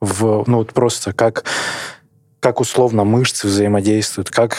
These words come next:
э, нога влево-вправо пони-, поднимается, как правильно должно быть. Э, ну, правильно, опять же, не идеально, да, для, на, как на картинке, а вообще какой-то,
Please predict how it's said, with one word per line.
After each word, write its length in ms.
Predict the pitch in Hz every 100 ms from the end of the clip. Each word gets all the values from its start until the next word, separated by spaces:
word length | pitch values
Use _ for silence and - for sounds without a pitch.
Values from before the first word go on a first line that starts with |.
| -
э, 200 | 117 110
нога 380 | 107 107 107 113
влево-вправо 640 | 101 107 98 - 104 104
пони-, 260 | 95 104 107
поднимается, 500 | - 101 107 104 -
как 160 | 113
правильно 400 | - 120 127 107
должно 360 | 101 98 110 104
быть. 300 | 98 98 -
Э, 300 | 104 104 101
ну, 200 | 120 110 101 -
правильно, 480 | 113 139 120 110 107
опять 240 | 127 113
же, 160 | 101 104
не 400 | 104 107 107 101
идеально, 560 | 101 131 165 143 104
да, 240 | 110 113 110
для, 340 | 98 101 101 104
на, 160 | 113 101
как 200 | - -
на 80 | 104
картинке, 500 | 113 - 110 98 95
а 20 |
вообще 300 | 101 101 -
какой-то, 460 | - - 110 110